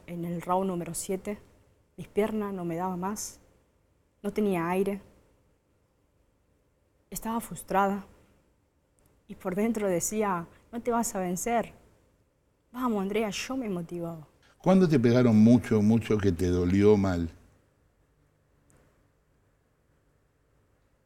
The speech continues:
Speaker 1: Cuando bajé del ring, aunque no creas.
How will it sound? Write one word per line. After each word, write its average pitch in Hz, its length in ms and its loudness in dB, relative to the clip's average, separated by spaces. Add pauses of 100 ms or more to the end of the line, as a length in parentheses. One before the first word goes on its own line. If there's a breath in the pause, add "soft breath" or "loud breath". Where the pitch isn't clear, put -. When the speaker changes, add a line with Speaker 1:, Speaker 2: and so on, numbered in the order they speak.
(640)
Speaker 1:
Cuando 180 760 -4
bajé 180 260 -8
del 196 200 -2
ring, 214 220 -6
aunque 175 220 -12
no 175 120 -12
creas. 190 260 -14